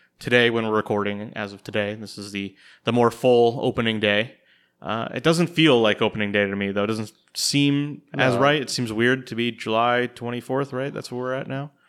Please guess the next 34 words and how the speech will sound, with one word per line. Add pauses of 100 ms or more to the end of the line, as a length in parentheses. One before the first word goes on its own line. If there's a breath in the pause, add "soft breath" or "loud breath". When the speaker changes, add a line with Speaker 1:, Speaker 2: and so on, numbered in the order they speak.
(140 loud breath)
Speaker 2:
Uh,
we
are
at
July
twenty-fourth,
Speaker 1:
It
seems,
Speaker 2:
yeah.
Speaker 1:
it
seems
strange,
but,
uh,
that's
how
it
is. (240 loud breath)
Um, (1500 soft breath)
this
season
is
gonna,
it's
gonna
be
weird
because (600)
it's
also
a
sixteen
team
playoff